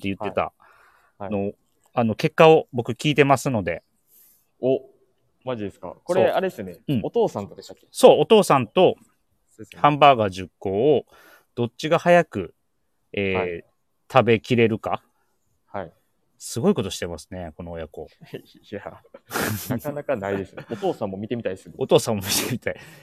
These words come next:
Speaker 2: はい。
Speaker 1: し、その動画ちょっと見てみたいなと思うんですけど。
Speaker 2: 確かにそうですね。
Speaker 1: だからマクドナルドの百円ハンバーガー十個を、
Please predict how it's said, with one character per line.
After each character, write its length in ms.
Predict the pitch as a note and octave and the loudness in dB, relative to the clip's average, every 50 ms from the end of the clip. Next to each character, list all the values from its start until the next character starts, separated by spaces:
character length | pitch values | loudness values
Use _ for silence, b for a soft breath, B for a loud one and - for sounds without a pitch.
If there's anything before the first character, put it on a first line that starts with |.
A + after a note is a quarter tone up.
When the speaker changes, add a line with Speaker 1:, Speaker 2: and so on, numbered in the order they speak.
| _ _ | _ _
Speaker 2:
は 120 | - G#2+ - - | -18 -14 -14 -10
い。 20 | |
Speaker 1:
し、 180 | - G#2+ G2+ F#2 | -6 -6 -6 -4
そ 140 | - C#3 | -4 -4
の 100 | B2 B2+ | -4 -2
動 200 | A#2 G#2+ C3+ D3 | -2 0 0 2
画 100 | C#3+ D#3 | 2 2
ち 60 | D#3 - | 0 0
ょ 40 | |
っ 20 | D#3 | -4
と 80 | - A2 | -2 -4
見 120 | G2+ G2+ | -6 -4
て 120 | - A2+ G#2 | -4 -4 -6
み 100 | G2+ F#2 | -6 -6
た 120 | - E2+ | -8 -10
い 80 | D#2+ D#2 | -10 -10
な 180 | E2 D#2 D#2+ | -12 -14 -14
と 100 | - _ | -14 _
思 120 | D#2+ D#2+ D#2 | -20 -18 -18
う 20 | |
ん 60 | D#2 | -16
で 80 | D2+ D2 | -18 -18
す 100 | - - | -20 -20
け 80 | - | -20
ど。 100 | D#2+ D#2+ | -18 -18
Speaker 2:
確 160 | E2 D#2 - - | -18 -18 -14 -16
か 60 | - | -16
に 80 | - | -16
そ 20 | _ | _
う 0 | |
で 40 | - | -20
す 60 | - | -16
ね。 40 | D#2 | -14
Speaker 1:
だ 60 | C#3+ | -4
か 60 | B2 A#2+ | -2 0
ら 20 | |
マ 140 | A#2 B2 C3 | 0 0 0
ク 120 | - - | -2 -2
ド 120 | D3+ D#3+ E3 | -2 -2 2
ナ 120 | E3+ F3+ | 2 2
ル 120 | F3+ E3 C3+ | 2 2 0
ド 100 | A2+ G#2+ | 0 -2
の 80 | G2 | -2
百 280 | - - A2+ - - B2+ | -2 -4 -8 -4 -4 -2
円 120 | B2 B2 | -2 -2
ハ 140 | A#2+ - C3 | -2 -2 -2
ン 100 | B2 A#2 | 0 2
バ 180 | B2 B2 A#2+ A2 | 4 4 4 4
ー 20 | |
ガ 280 | F#2+ F#2+ F2+ F2 E2+ E2+ | 2 0 -2 -2 -2 -4
ー 20 | F2 | -6
十 160 | G#2 B2+ B2+ - _ | -6 -6 -6 -6 _
個 120 | _ G2 F#2+ | _ -10 -6
を、 360 | F#2 G#2 C#3 F3+ F3 - - | -2 0 2 2 2 0 -2